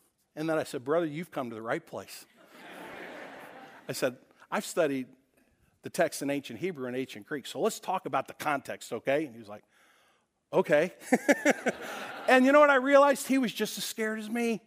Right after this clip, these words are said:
We were two people that were afraid. He doesn't, he doesn't have true meaning in his life.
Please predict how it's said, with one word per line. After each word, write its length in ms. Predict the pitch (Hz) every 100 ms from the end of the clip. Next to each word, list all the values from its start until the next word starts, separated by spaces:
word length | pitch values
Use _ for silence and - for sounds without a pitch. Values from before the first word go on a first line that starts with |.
| _ _ _ _ _ _ - -
We 80 | 277
were 80 | 285
two 220 | - 311
people 320 | 254 233 214
that 100 | 220
were 140 | 208 202
afraid. 480 | - 214 - 180 - _ _ _ _ _ _ _ _ _
He 160 | 226
doesn't, 340 | 294 269 214 180
he 140 | 269
doesn't 260 | 262 233 226
have 200 | 226 220
true 200 | - 233
meaning 380 | 226 262 269
in 80 | 226
his 180 | 190 156
life. 500 | 208 254 233 - -